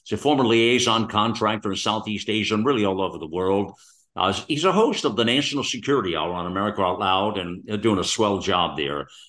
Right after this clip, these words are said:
on that broadcast with military and intelligence experts. Uh, that plays right before this broadcast, uh, the National Security Hour before, uh, the Voice of a Nation, uh, weekdays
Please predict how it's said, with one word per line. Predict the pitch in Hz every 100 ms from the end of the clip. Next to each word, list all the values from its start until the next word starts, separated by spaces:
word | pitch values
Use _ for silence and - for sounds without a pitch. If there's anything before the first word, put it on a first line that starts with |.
| -
on | 85 87
that | 85 80
broadcast | 90 90 85 85 87 -
with | 80
military | 92 90 90 90 85
and |
intelligence | 73 - 95 90 90 80 -
experts. | 87 - - 92 90 - - - - -
Uh, | 90
that | 156 190
plays | 190 120 120
right | 165 170
before | 101 160 101 80
this | 90 -
broadcast, | 98 135 113 78 64 69 - -
uh, | 85 73
the | 69
National | 87 95 - 92
Security | - - 104 92 71
Hour | 69 73
before, | 76 76 104 82 69 67 - - _ _ -
uh, | 73
the | -
Voice | 82 90 85 101
of | 82
a |
Nation, | 76 71 - 78 78 -
uh, | 80 78
weekdays | 117 107 78 65 64 64 -